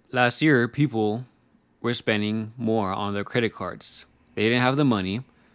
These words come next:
so they put the purchases on their credit cards. And that's why I showed last year that the credit card usage during the holidays increased. And same thing as this year.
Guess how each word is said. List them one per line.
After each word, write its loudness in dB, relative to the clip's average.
so 0
they 0
put -2
the -2
purchases -4
on -2
their 0
credit -2
cards. -12
And -4
that's 2
why 4
I 4
showed 2
last 0
year 0
that -4
the 0
credit 0
card 0
usage -2
during -2
the -2
holidays -2
increased. -6
And 0
same 4
thing 0
as -4
this 0
year. -8